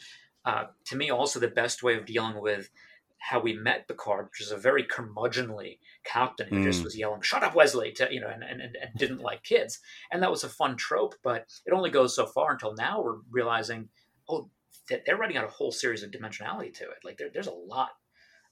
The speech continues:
Speaker 1: uh, there to have fun with it. And again, if anybody can do that, it's Patrick Stewart, because that's, you know,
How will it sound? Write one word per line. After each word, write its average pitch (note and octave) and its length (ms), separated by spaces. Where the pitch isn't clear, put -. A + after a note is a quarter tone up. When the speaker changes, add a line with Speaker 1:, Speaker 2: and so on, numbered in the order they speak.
Speaker 1:
uh, G2 260
there - 360
to C3+ 60
have G#2+ 120
fun E3+ 160
with A#2+ 120
it. - 80
And A#2+ 80
again, A#2+ 240
if - 100
anybody C3 380
can A#2 160
do F3+ 140
that, B2 240
it's - 140
Patrick - 340
Stewart, - 460
because G#2+ 280
that's, A2+ 320
you A#2 80
know, G2 180